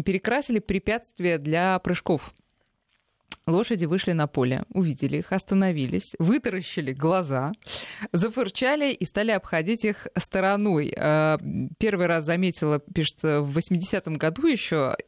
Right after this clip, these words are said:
а тогда все говорили, что лошади не различают цветов. А вот вам просто практическое подтверждение, что всё наоборот.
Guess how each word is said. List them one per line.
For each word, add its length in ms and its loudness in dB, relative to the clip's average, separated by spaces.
а 300 0
тогда 260 -4
все 160 -2
говорили, 400 0
что 260 0
лошади 440 2
не 200 2
различают 500 0
цветов. 460 -2
А 120 0
вот 220 -2
вам 180 2
просто 320 -2
практическое 600 -4
подтверждение, 640 -2
что 180 -4
всё 180 -2
наоборот. 440 0